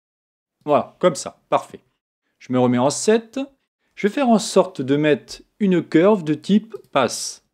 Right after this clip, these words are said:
En fin de compte, celui-ci, je vais faire un R Z quatre-vingt-dix, G, Z, et je le monte. G, Y, pardon,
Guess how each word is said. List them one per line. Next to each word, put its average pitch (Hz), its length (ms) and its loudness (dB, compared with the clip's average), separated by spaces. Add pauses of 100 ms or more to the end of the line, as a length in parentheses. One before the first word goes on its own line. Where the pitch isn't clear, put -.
(600)
En 131 100 -4
fin 143 120 0
de 123 60 -6
compte, 220 160 4
celui-ci, 160 460 -2
je 139 100 -6
vais 131 60 -10
faire 131 180 2
un 120 200 -2
R 135 380 -4
Z 113 500 0 (220)
quatre-vingt-dix, 156 880 -2 (420)
G, 131 640 -2 (420)
Z, 139 480 0
et 170 80 -2
je 131 120 -6
le 147 60 -2
monte. 95 400 -8 (1500)
G, 131 520 -4
Y, 123 440 -2
pardon, 131 520 -6